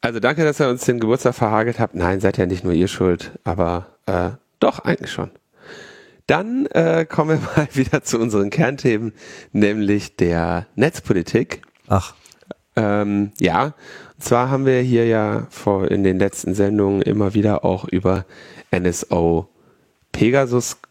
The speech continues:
Speaker 1: gesprochen, also ein für seine Fähigkeiten der breitflächigen Infektion bekannter Staatstrojaner für Mobiltelefone, der vor einigen Wochen analysiert wurde,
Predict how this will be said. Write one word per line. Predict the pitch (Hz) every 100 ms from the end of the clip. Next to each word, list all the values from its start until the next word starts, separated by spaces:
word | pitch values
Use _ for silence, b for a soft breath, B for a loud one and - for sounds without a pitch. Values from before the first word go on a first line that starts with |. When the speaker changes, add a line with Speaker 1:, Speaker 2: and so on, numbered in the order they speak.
| 170 -
Speaker 1:
gesprochen, | 110 - - 104 - 104 95
also | - 87 98 90 82
ein | - 90 85 85 82 - B B B
für | - 131
seine | 120 123 117 -
Fähigkeiten | - 139 - 131 -
der | 110
breitflächigen | 107 107 117 - 117 - 110
Infektion | - 104 - - - 110 113 113
bekannter | 101 - 98 95 98 - 95 90 90 B B B B -
Staatstrojaner | - 90 92 - - - 104 90 85 90 90 90 - -
für | - - 98 95 92
Mobiltelefone, | 98 107 127 - 135 131 - 117 113 110 104 - B B B B -
der | 101
vor | - 90 -
einigen | 90 92 90 95
Wochen | 98 - 101 90 95 _ _ _ _ _ _ _ _ _ _ -
analysiert | - 107 92 98 107 143 143
wurde, | 117 120 117 110